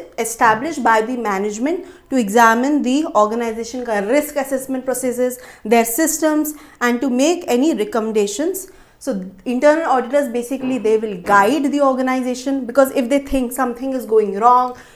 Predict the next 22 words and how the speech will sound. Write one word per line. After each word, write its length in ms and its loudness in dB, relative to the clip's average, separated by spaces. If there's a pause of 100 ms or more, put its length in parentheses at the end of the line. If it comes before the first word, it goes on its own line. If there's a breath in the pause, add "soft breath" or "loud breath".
you 80 -4
know, 360 -2
checks 280 2
are 120 -2
not 280 -2
in 160 -8
place, 360 -4 (240 loud breath)
they'll 280 2
probably 640 6
suggest 580 0
कि 120 -10
इन, 200 2
इन 160 2
जगह 360 0
पे 160 -2
we 100 4
need 260 -2
those 280 -4
checks. 300 -8 (380 loud breath)
They 140 4
will 160 2
monitor 540 4